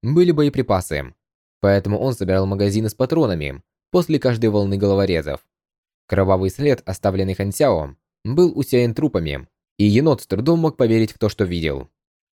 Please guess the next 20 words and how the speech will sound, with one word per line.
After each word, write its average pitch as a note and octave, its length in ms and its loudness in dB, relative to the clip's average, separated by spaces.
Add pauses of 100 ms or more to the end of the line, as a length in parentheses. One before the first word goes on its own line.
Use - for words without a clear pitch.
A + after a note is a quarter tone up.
(140)
«Этот C3+ 380 4
неприметный D3+ 540 2
человек E3 360 2
без C#3 220 0
особых D#3 380 0
усилий E3+ 340 2
уничтожил F3+ 500 2
более D#3+ 320 2
двадцати F#3 360 -2
моих A3 200 -2
людей!» A3+ 680 -2 (640)
Однако E3+ 480 2
приближавшихся C#3+ 800 0
к - 80 -20
Хэн A#2+ 200 -2
Сяо A#2+ 240 2
головорезов A2 600 0
было F2+ 200 -2
слишком D3 360 -2
много, F#2 460 0